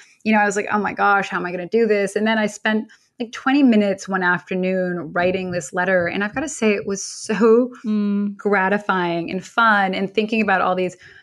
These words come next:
Speaker 1: memories and, and putting it on paper. It was hard, though, 'cause I hadn't done that in so long. But, you know, I had to go through actually several pieces of paper, like, a, a, a,
Speaker 2: <laughs>
Speaker 1: but it was, but it was fun. And, and,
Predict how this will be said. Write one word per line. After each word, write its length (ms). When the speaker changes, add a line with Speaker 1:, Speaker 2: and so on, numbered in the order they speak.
Speaker 1:
memories 640
and, 200
and 180
putting 220
it 80
on 160
paper. 580
It 80
was 140
hard, 420
though, 140
'cause 100
I 60
hadn't 340
done 200
that 200
in 160
so 300
long. 640
But, 440
you 80
know, 80
I 40
had 160
to 80
go 140
through 140
actually 180
several 340
pieces 380
of 80
paper, 420
like, 140
a, 80
a, 460
a, 40
Speaker 2:
<laughs> 200
Speaker 1:
but 180
it 120
was, 280
but 80
it 60
was 200
fun. 380
And, 180
and, 380